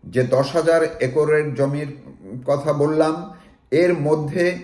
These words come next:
যারা বসবাস করত, বর্গা চাষি, ভূমিহীন কিংবা মালিকানা যারাই থাকুক না কেন, তাদের কয়েক হাজার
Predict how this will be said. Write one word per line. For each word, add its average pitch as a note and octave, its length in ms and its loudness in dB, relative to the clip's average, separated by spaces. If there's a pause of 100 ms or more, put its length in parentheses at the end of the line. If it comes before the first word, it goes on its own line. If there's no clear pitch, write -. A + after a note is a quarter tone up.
(440)
যারা C3+ 300 2
বসবাস E3+ 440 0 (100)
করত, E3+ 340 -4 (460)
বর্গা D3 360 4
চাষি, D#3+ 500 -4 (680)
ভূমিহীন D#3+ 760 -4 (460)
কিংবা D3 560 0 (320)
মালিকানা D#3 640 0
যারাই C#3+ 400 2
থাকুক D3+ 380 -6
না D3+ 100 -8
কেন, D3 320 -6 (500)
তাদের C#3+ 400 4 (420)
কয়েক D#3+ 380 2 (100)
হাজার D3 380 2